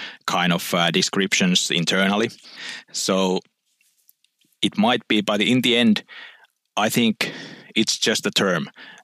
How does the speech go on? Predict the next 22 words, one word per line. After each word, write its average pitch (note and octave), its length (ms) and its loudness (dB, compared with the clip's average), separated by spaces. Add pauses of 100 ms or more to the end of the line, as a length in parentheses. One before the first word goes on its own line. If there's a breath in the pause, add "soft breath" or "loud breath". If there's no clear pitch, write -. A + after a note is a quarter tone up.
(100)
If - 260 2
we G2 220 2
allow G#2+ 500 2
Meta F#2+ 400 4
to - 100 -4
kind F#2 280 0
of - 320 -4
take F#2 260 2
it - 160 -4
for F2+ 400 -2
their G2+ 240 2
use, F2+ 380 2
and E2+ 200 0 (1160)
that's G2+ 240 0
it, G#2+ 160 0
then G2 160 4
we F#2 120 4
kind G2+ 220 2
of F#2+ 100 -4
lose G#2 240 2
that F2 220 -4
battle. - 340 -4